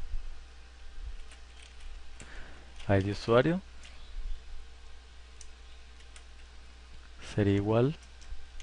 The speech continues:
a el I D del usuario. Perfecto. Ahora vamos a utilizar el método get o la función get de J query, que ya lo utilizamos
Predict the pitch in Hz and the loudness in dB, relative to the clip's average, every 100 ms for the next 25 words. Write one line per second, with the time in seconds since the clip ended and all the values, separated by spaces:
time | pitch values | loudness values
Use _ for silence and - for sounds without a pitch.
0 | - - - - - - - - - - | -8 -12 -12 -10 -12 -10 -12 -14 -14 -14
1 | - - - - - - 156 104 147 - | -8 -8 -8 -12 -12 -4 4 4 2 -6
2 | - - - - - - - - - 127 | -14 -12 -10 -12 -14 -14 -16 -6 12 12
3 | 123 117 110 101 - - - - - - | 12 12 12 6 -2 -2 -4 -4 -8 -10
4 | - - - - - - - - - 104 | -14 -10 -10 -10 -12 -14 -14 -12 4 4
5 | - - - - - - - - - - | 6 0 -2 -10 -10 -10 -12 -12 -14 -14
6 | - - - - - - - - - - | -12 -12 -14 -14 -14 -14 -14 -16 -14 -12
7 | - - - - - - - - - - | -10 -8 -6 -6 -6 -8 -8 -12 -12 -16
8 | - - - - - - - 104 107 139 | -16 -16 -16 -16 -16 2 8 10 12 12
9 | 120 117 131 113 110 104 117 117 117 117 | 12 8 8 8 10 12 12 10 12 12
10 | - 117 101 110 127 - - - - - | 12 8 12 12 12 12 -10 -10 -16 -16
11 | - - - - - - - - - - | -16 -16 -14 -14 -14 -14 -14 -14 -14 -10
12 | - 110 101 101 - 101 110 117 127 104 | 6 6 8 2 2 12 12 12 12 10
13 | - 110 127 113 92 92 113 104 104 110 | 10 10 10 10 10 10 6 4 4 4